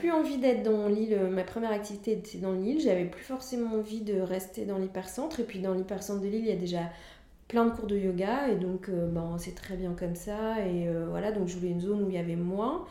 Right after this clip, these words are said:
Euh, j'avoue, euh, par confort, je voulais pas être trop loin de chez moi.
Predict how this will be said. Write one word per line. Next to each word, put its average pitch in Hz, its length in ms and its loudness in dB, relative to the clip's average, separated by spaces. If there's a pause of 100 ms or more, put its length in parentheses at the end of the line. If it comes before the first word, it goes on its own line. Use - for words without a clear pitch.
(480)
Euh, 170 920 0 (400)
j'avoue, 220 640 4
euh, - 40 6
par - 280 -2
confort, 196 400 0
je 190 100 -6
voulais 175 160 0
pas 185 160 -2
être 190 380 -2
trop 202 160 -4
loin 190 120 0
de 190 60 -4
chez 185 140 -6
moi. 175 260 -4